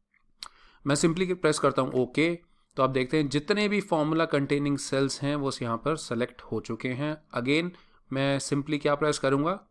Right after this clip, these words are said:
Control वन फॉर्मेट सेल्स में जाने के लिए, उसके बाद करेंसी,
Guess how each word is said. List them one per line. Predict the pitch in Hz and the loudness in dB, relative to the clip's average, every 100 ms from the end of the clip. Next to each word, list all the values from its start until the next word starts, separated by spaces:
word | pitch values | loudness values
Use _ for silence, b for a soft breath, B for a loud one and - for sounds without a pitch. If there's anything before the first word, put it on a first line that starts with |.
| - | -2
Control | 120 120 - 135 139 | -2 -2 2 4 4
वन | 117 107 143 208 208 - _ - | 2 6 6 6 0 -14 _ 2
फॉर्मेट | 127 131 | 2 2
सेल्स | - 120 120 | 0 -2 -2
में | 113 | -2
जाने | 117 143 | 0 0
के | 151 151 | 0 2
लिए, | 156 156 151 B B B - | 2 2 -2 B B B -4
उसके | 135 135 | -2 0
बाद | 123 117 | 0 -2
करेंसी, | - 110 107 - 151 147 | -2 -2 -4 -2 0 0